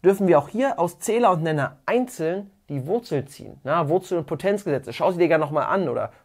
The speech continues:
unbedingt nochmal an, wenn du sie noch nicht im Kopf hattest. Weil du brauchst sie immer wieder, vor allem bei solchen Aufgaben hier.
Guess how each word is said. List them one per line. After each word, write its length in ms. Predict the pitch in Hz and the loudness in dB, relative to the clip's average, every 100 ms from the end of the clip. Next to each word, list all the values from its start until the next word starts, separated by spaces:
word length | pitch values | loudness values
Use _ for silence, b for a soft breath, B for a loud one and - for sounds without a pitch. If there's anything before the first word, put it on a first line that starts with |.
| _ | _
unbedingt 720 | - - 185 151 143 233 254 | -8 0 2 2 2 0 2
nochmal 320 | 160 139 127 | 0 2 2
an, 200 | 127 175 | 2 4
wenn 100 | 156 | 2
du 40 | 143 | 2
sie 120 | 143 | 0
noch 160 | 139 | 0
nicht 140 | 156 156 | -2 -4
im 120 | 139 | -4
Kopf 220 | 170 - | -4 -4
hattest. 280 | 120 80 - B B - | -10 -10 -16 B B -2
Weil 100 | 147 | 0
du 60 | |
brauchst 380 | 143 160 190 - | 4 4 4 -2
sie 60 | - | -4
immer 260 | 180 165 | 0 0
wieder, 240 | 170 147 110 | 0 -2 -2
vor 140 | - | -2
allem 140 | 143 143 | -2 0
bei 100 | 135 | 0
solchen 260 | 143 139 | 0 -2
Aufgaben 380 | - - 113 117 | -8 -8 -14 -14
hier. 180 | 123 | -20